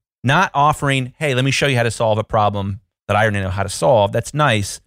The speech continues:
but it's a lot more valuable if you can figure out what their problem is and help them solve it. And I know this might be a little bit mysterious, but you gotta think about,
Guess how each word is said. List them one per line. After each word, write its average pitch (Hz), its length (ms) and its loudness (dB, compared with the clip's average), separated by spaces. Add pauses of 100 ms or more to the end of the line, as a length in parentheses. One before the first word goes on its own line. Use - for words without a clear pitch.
(340)
but 123 80 2
it's 123 100 -4
a 127 60 0
lot 127 320 2
more 110 160 0
valuable 95 500 -2
if - 180 -8
you 113 160 -2
can 104 220 -6
figure 104 260 -4
out 92 80 -2
what 98 120 -6
their 92 80 -6
problem 90 280 -6
is 95 100 -6
and 95 100 -6
help 90 140 -8
them 113 180 -2
solve - 320 -10
it. - 140 -14
And 123 180 -10 (260)
I 147 60 -2
know 175 120 4
this 185 180 -4
might 147 140 -2
be 135 60 -4
a 127 40 -2
little 113 140 -2
bit 110 140 -8
mysterious, 101 520 -4
but - 120 -12
you 123 60 -6
gotta 170 160 0
think 135 260 -4
about, 98 340 -2